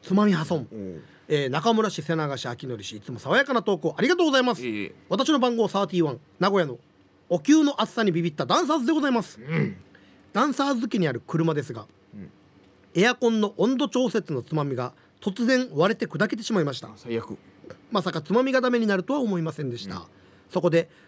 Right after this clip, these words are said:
Speaker 1: 自動車整備工場に勤務している友人につまみを注文したところ、
Speaker 2: うん。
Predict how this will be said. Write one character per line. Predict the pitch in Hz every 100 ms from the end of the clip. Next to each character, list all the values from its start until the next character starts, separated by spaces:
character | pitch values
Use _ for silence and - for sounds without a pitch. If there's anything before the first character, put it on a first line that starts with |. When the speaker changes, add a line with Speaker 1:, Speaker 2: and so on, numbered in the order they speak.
| _
Speaker 1:
自 | 143
動 | 143 175
車 | 165 165
整 | 170
備 | 220 233
工 | 220 220
場 | 185 165
に | 143
勤 | - 226
務 | 196
し | 151
て | 151
い |
る | 135
友 | 123 190
人 | 202 220 214
に | 202 - -
つ | 160
ま | 247
み | 262
を | 254
注 | 240 196
文 | 190 185
し | 151
た |
と | 165
こ | -
ろ、 | 135 143
Speaker 2:
う |
ん。 | -